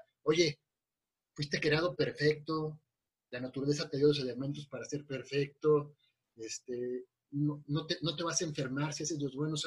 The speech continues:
La, la gente saldría con otra perspectiva, pero siempre se nos está diciendo que dependes de alguien y que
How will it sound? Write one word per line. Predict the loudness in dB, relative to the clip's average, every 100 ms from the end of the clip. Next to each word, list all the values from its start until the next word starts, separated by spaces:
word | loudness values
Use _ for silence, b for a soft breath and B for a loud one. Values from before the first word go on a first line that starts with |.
| -6
La, | -8 -6
la | -2
gente | -2 -2
saldría | -2 2 2
con | 0 0
otra | 0 0
perspectiva, | -4 -4 -8 -2 2 2 -2 b b -8
pero | -4
siempre | -2 0 0
se | 0
nos | 0 -2
está | 0 6
diciendo | 6 6 6 4 2
que | -6
dependes | -4 -2 2 2 2
de | 2
alguien | 4 8 10 12 12 8
y | -2
que | -6 -6